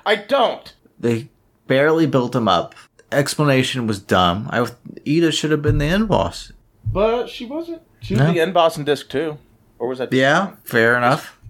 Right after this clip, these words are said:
Speaker 1: No, disc one. I'm, or was it disc two? Where did Squ-, Squall get stabbed?
Speaker 2: I think end of disc one is where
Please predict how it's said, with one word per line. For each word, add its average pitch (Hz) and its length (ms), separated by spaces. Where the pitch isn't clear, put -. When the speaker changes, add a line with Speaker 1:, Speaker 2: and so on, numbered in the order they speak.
Speaker 1:
No, 131 140
disc 127 220
one. 104 200
I'm, 87 140
or 110 80
was 123 100
it 127 120
disc - 200
two? - 200
Where 196 200
did 226 140
Squ-, 170 540
Squall 170 300
get 143 140
stabbed? 123 460
Speaker 2:
I 123 120
think 160 160
end 156 220
of 143 100
disc 135 300
one 113 420
is 90 340
where 90 640